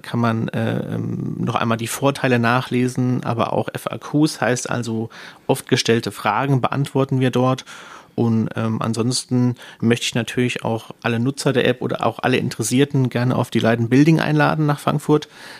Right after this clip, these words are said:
Ähm, auch da werden wir natürlich die App, äh, im Detail präsentieren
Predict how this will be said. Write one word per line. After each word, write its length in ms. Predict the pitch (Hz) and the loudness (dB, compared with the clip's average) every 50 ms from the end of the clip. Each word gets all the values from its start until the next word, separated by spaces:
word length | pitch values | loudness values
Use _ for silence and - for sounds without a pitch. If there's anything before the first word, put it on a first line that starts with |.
| - - | -10 -4
Ähm, 240 | - 127 117 117 - | 0 0 0 2 0
auch 160 | 107 113 - | 0 -2 0
da 240 | - 127 123 131 127 | 0 2 2 2 4
werden 240 | 123 127 127 123 120 | 4 4 4 4 4
wir 140 | 120 117 117 | 2 2 2
natürlich 440 | 117 117 113 - - 120 120 117 | 0 0 -2 -2 -2 -2 -2 -2
die 220 | - - - - - | -2 -4 -4 -2 -2
App, 320 | 123 - - - 113 - - - | -2 -4 -4 -8 -12 -8 -4 -2
äh, 160 | 120 117 - | -2 0 0
im 120 | 117 120 | 0 0
Detail 300 | 120 113 - - - 117 | 0 -2 -2 0 0 -2
präsentieren 760 | 120 - - 123 - 120 110 - - 131 135 139 139 139 139 | 0 -2 -6 -4 -2 -2 -4 -2 -2 0 2 2 2 2 0